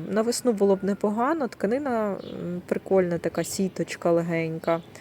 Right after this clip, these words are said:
І колір зелений, але щось не зрослося. Мені не сподобалося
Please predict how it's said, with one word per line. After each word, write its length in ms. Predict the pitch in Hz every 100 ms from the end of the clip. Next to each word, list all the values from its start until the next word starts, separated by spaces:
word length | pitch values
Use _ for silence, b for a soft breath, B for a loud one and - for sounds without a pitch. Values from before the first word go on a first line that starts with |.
| B B B B
І 80 | 180
колір 460 | - 208 269 247
зелений, 680 | 208 202 196 196 180 180 175 -
але 560 | 170 196 214 247 262 -
щось 320 | 180 - 202 -
не 160 | 190
зрослося. 680 | 175 170 - 160 156 - 156
Мені 280 | 156 185 214
не 120 | 175
сподобалося 920 | - 170 220 208 185 175 - 175 170